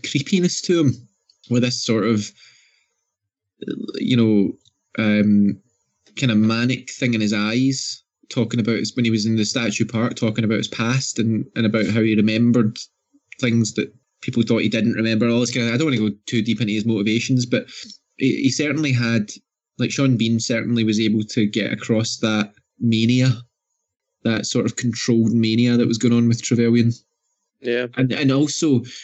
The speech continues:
Speaker 1: that Trevelyan, like, he, he, he would get angry when Bond would call him a thief, a common thief and things like that, 'cause I think he had <coughs> higher ideas of himself.
Speaker 2: Mm-hmm.
Speaker 1: And I think Sean Bean really brought that across. I thought it was,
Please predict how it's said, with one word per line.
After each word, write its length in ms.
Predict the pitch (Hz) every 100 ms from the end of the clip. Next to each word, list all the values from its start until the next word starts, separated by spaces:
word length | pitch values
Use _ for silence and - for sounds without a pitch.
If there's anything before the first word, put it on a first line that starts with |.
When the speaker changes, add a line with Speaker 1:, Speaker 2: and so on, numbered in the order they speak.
| - - _
Speaker 1:
that 260 | 123 117 - _ _ _ _ _ _ _
Trevelyan, 640 | - 120 120 120 117 113 - _ _ _ _ _ _ -
like, 240 | - - _ _
he, 160 | 131 107
he, 220 | 127 - -
he 100 | 123
would 120 | 107
get 180 | 143 113
angry 400 | 113 120 143 131
when 200 | 113 104
Bond 300 | 110 113 107
would 160 | 110 - -
call 220 | 127 113
him 240 | 113 110 104
a 20 | -
thief, 320 | - 135 131
a 60 | -
common 340 | - 120 113
thief 300 | 107 123 120 143
and 100 | 135
things 240 | 131 127
like 80 | -
that, 180 | 127 120
'cause 120 | 120
I 60 |
think 120 | 113 113
he 100 | 127
had 240 | 330 -
<coughs> 60 | 110
higher 240 | 120 117
ideas 420 | 113 107 117 139
of 60 | 151
himself. 600 | 165 175 190 208 208 - _ _ _ _ _ _ - _ - -
Speaker 2:
Mm-hmm. 300 | 110 110 110
Speaker 1:
And 80 | 117
I 40 | 113
think 160 | 120
Sean 240 | - 113 107
Bean 180 | 113
really 220 | 113 110 104
brought 280 | 113 110
that 240 | 107 98 - - -
across. 460 | - 120 120 139
I 120 | - 156
thought 260 | 170 110
it 80 | 110
was, 280 | 107 -